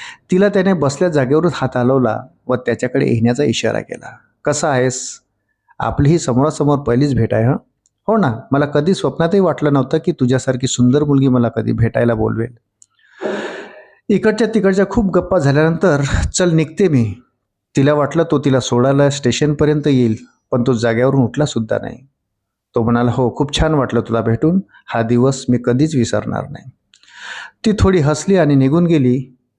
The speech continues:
ती ॲटोची वाट पाहत असताना तो मागून आला आणि तिच्याकडे आश्चर्याने पाहत होते, कारण तो चालत नाही, तर एका व्हीलचेअरवर आला होता. तिला लक्षात यायला लागले की त्याने पासपोर्ट फोटो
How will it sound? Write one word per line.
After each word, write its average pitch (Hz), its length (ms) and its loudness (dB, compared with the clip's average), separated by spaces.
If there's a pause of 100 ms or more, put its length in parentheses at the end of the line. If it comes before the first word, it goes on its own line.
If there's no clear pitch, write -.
(400)
ती 165 160 0
ॲटोची 143 360 0
वाट 139 200 2
पाहत 147 220 -2
असताना 139 320 0
तो 139 140 0
मागून 117 320 2
आला 117 380 0
आणि 123 180 2
तिच्याकडे 123 520 -2
आश्चर्याने 131 480 0
पाहत 113 280 -4 (100)
होते, 117 340 -12 (320)
कारण 123 220 0
तो - 180 -6
चालत 135 420 -2
नाही, 135 220 2
तर 123 140 -2
एका 120 180 0
व्हीलचेअरवर 113 840 -2 (200)
आला 107 160 -2
होता. 117 340 -6 (880)
तिला 202 180 4
लक्षात 196 440 0
यायला 170 240 2
लागले 151 320 2
की 165 120 0
त्याने 147 280 0
पासपोर्ट 160 640 -2
फोटो 151 320 0